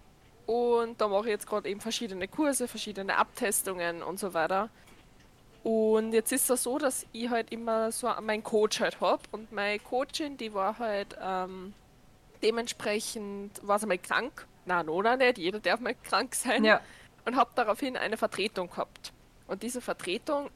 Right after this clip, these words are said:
Speaker 1: keine Ahnung aus welchen Gründen auch immer, hat gemeint: Ja passt, wir rufen jetzt beim A M S an und, und ich frag da, da mal nach,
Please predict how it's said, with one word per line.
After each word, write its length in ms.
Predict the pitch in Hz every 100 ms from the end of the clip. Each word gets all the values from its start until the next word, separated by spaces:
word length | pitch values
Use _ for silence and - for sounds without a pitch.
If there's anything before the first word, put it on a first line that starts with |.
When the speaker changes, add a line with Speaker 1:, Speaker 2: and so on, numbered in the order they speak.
| -
Speaker 1:
keine 340 | - 208 202 196
Ahnung 280 | 190 190 175
aus 140 | -
welchen 280 | 185 185 196
Gründen 340 | 196 208 -
auch 120 | 156 -
immer, 320 | 233 285 269
hat 180 | 202 -
gemeint: 360 | 180 202 226
Ja 100 | 208
passt, 360 | - 208 - -
wir 100 | 220
rufen 340 | 226 - 226
jetzt 300 | 196 185 -
beim 160 | 196 196
A 180 | 147 180
M 100 | 175
S 300 | - - -
an 260 | 294 302 - - - - - - -
und, 560 | 233 226 220 220 214
und 160 | - 214
ich 120 | 226
frag 280 | - 202 -
da, 80 | 233
da 160 | 208 196
mal 160 | 190
nach, 360 | 160 123 -